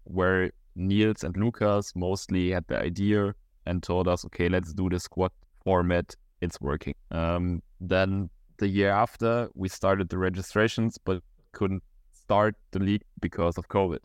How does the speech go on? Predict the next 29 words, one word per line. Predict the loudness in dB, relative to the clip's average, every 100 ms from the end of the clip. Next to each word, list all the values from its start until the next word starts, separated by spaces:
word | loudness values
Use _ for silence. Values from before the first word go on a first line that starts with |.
| -14 -20
So | -6 -2 0 0
there | 0
was | 0 -2 -4 -2
a, | -2 -2 -6
a | -6
bye | 0 2
year | 2 2 0
or |
so. | -2 -2 -2 -4 _ -20 -16 -6
Um, | -4 -2 -4 -10 _ -2
and | -2 -2
then | 2 2 4 2
in, | 2 0 0
in |
twenty-one, | -4 -6 -4 -2 0 2 0 -2 -6 -14
twenty-two, | -4 -2 -2 -6 -2 0 2 0 -4 -10 _ -10
we | -2 2 2 0 -2 _ _
had | -6 -2 -2 -2
this | -6 -6
some | -4 0 0
kind | 2 0 0
of, | 0 -2 -2 _ -10
we, | -2 0
we | 0
divided | 0 0 4 4 4 0
it, | -2 -4 -10 -10
it | -10 -6
into | -6 -2
a | -2